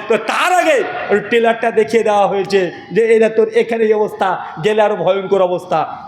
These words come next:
কথা মানে বুঝতে পারলেন না? ভাই দেখেন, আমরা অনেক ধর্ম নিয়ে যখন কথা বলতে যাই, অনেকে ভাবে যে আমরা সমালোচনা করছি। আজকে কি বলেন তো ভাই, রামনবমী না? হুম? আমি অনেক গবেষণা করছিলাম যে ভারতবর্ষে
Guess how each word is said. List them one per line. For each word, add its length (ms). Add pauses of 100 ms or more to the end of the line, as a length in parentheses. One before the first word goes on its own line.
কথা 180
মানে 140
বুঝতে 280
পারলেন 300
না? 160 (340)
ভাই 120
দেখেন, 360 (120)
আমরা 260
অনেক 320
ধর্ম 260
নিয়ে 140
যখন 180
কথা 240
বলতে 260
যাই, 240 (380)
অনেকে 260
ভাবে 220
যে 80
আমরা 120
সমালোচনা 480
করছি। 440 (400)
আজকে 240
কি 180
বলেন 220
তো 100
ভাই, 120
রামনবমী 500
না? 140 (960)
হুম? 200 (960)
আমি 280
অনেক 220
গবেষণা 380
করছিলাম 520 (1080)
যে 200
ভারতবর্ষে 800